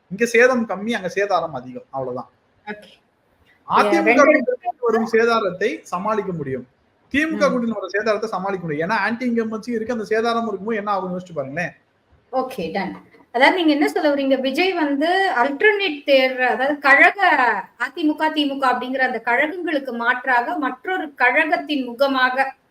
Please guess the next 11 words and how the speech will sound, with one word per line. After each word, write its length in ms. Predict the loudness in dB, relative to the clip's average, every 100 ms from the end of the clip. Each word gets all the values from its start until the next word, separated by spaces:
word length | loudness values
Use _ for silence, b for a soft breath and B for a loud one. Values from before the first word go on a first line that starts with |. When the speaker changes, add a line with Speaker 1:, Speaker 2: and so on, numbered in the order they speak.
| _
Speaker 2:
ஒரு 160 | -8 -2
கழகம் 340 | 0 0 0
இல்லாத 320 | -2 2 2 0
ஒரு 120 | -2
கழகத்தோட 580 | 0 2 0 -2 -4 -4
முகமாக 440 | -6 -4 -2 -2 -2
தமிழகத்துல 400 | -2 -2 -2 -2
அறியப்படுறாரு 720 | -2 -2 -2 -2 -2 -4 -4
அப்படின்னு 220 | -6 -6
Speaker 1:
ஒண்ணே 200 | -2 0
Speaker 2:
சொல்றீங்க. 240 | 0 -2